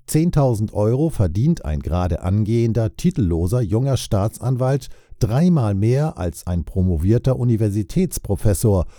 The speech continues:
und fast das Doppelte wie ein Botschafter und ein Fünf-Sterne-General.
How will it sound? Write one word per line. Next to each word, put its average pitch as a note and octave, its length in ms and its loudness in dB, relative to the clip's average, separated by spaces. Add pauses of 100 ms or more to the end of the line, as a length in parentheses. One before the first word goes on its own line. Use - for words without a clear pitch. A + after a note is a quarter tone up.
(160)
und F#2 220 0
fast - 340 -2
das D#2+ 240 -4
Doppelte A2+ 680 0
wie F3 200 -2
ein C3+ 220 -2
Botschafter A2+ 680 2 (240)
und A2+ 200 -4
ein F#2+ 120 -2
Fünf-Sterne-General. D2 1300 -2